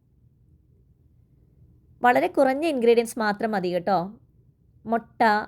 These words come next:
ബട്ടർ, mozzarella ചീസ്, പിന്നെ ബേക്കൺ ക്രംബിൾസും. ബേക്കൺ ക്രംബിൾസ് തന്നെ വേണമെന്നില്ല കേട്ടോ. ഏതെങ്കിലും നോൺ വെജ്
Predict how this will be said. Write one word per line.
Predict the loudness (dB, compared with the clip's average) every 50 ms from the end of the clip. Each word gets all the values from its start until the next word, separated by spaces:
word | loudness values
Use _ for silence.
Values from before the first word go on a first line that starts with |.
| _ _
ബട്ടർ, | -10 -4 -2 -2 -2 -4 _ -6 -2 0 0 0 0 -2 -6 -10 _ _ _ _ _ _ _ _ _ _ _ _ _ _ _ _ _ _ _ _ _ -2
mozzarella | -2 -2 -2 -2 -4 0 0 0
ചീസ്, | 0 -2 -6 -6 -6 -4 -4 -6 -6 -8 -16 -18 -20 _ _ _ _ _ -8
പിന്നെ | -6 -6 -6 -6 -6 -6 -8 -10 -12 -18 _ _ _ -14 -6
ബേക്കൺ | 0 2 2 2 2 -2 -8 -10 -10 -10 -8
ക്രംബിൾസും. | -4 -4 -2 -2 -2 -4 -4 -6 -6 -10 -12 -12 -12 -14 _ _ _ _ _ _ _ _ _ _ _ _ _ _ -8
ബേക്കൺ | -2 0 0 0 0 -4 -8 -8
ക്രംബിൾസ് | -4 -4 -4 -2 -2 -4 -6 -6 -6 -4 -2 -2 -2 -4 -6 -10 -14 _ _ -20 -12 -6 -6 -6
തന്നെ | -4 -4 -4 -2
വേണമെന്നില്ല | -2 -2 -4 -4 -8 -8 -6 -6 -4 -4 -2
കേട്ടോ. | -4 -2 -2 0
ഏതെങ്കിലും | 0 2 0 0 0 -4 -6 -6 -6 -6 -4 -2
നോൺ | -2 0 0 -2 -4 -4 -4
വെജ് | -4 -4 -4 -4 -6 -4 -4 -4